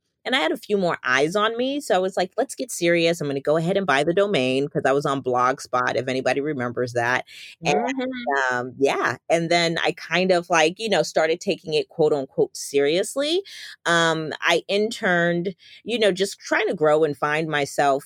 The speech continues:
Speaker 1: um, in two thousand eight and two thousand nine. But in twenty ten, I ended up getting a real job.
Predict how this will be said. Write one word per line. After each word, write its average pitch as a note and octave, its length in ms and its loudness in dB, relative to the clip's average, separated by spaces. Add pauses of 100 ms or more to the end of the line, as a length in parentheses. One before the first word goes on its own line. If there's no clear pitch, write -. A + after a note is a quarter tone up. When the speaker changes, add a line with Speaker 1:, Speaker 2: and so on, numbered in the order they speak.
(100)
Speaker 1:
um, C3+ 240 -4
in C#3 120 -8
two F3 140 -10
thousand D3 300 2
eight C3 80 -2
and C3 80 -6
two F3 120 -12
thousand C#3+ 360 2
nine. C3+ 420 -2
But B2+ 280 2 (520)
in D#3+ 140 -2
twenty F3 340 -2
ten, C#3 460 0
I C3+ 180 0
ended C#3+ 320 -2
up B2+ 340 -2 (380)
getting D3 320 0
a B2+ 240 4
real C3 340 0
job. B2 500 -4